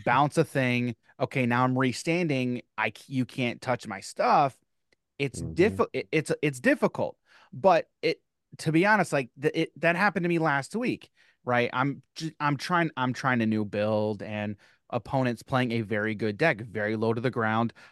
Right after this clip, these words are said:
Speaker 1: Uh, Jim, this is the guy who doesn't have sleeves.
Speaker 2: Oh, that guy. Yeah, yeah, yeah.
Speaker 1: <laughs>
Speaker 2: Phenomenal
Speaker 1: Gr-,
Speaker 2: dude.
Speaker 1: great guy. He's, he's such a cool guy. Um, but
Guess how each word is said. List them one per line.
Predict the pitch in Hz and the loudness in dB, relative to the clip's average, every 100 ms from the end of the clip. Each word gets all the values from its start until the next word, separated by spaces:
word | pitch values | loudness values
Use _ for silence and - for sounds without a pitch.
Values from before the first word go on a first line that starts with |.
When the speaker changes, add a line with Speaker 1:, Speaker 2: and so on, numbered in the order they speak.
| - | -4
Speaker 1:
Uh, | 131 117 | 0 0
Jim, | 123 127 | 2 2
this | 127 123 | 2 0
is | 123 | -4
the | 123 | -2
guy | 107 113 113 | 0 2 2
who | 117 113 | 0 0
doesn't | 113 113 120 | 0 -2 -2
have | 120 | -4
sleeves. | - - 110 107 135 - - | -4 -6 -4 -2 -2 0 2
Speaker 2:
Oh, | 101 | 2
that | 90 95 | 4 2
guy. | - 78 | 0 -2
Yeah, | 80 254 | 0 0
yeah, | 160 226 - | 0 -4 0
yeah. | 254 - - | -2 -2 -6
Speaker 1:
<laughs> | 247 - | -10 -4
Speaker 2:
Phenomenal | 139 123 113 101 87 175 180 | -2 2 2 0 -2 2 0
Speaker 1:
Gr-, | |
Speaker 2:
dude. | 78 78 - - | 0 -12 -10 -4
Speaker 1:
great | 180 180 240 185 | 0 4 4 4
guy. | 180 143 101 _ | 4 4 2 _
He's, | 147 151 139 - - | -4 -4 -6 -10 -2
he's | 170 170 | 0 0
such | - 226 214 | 4 4 4
a | 190 | 0
cool | 165 170 | 4 4
guy. | 147 117 87 - _ _ - | 4 0 -2 -14 _ _ -2
Um, | 139 139 120 110 - _ _ _ | 2 4 2 -2 -10 _ _ _
but | 135 151 135 | 0 4 4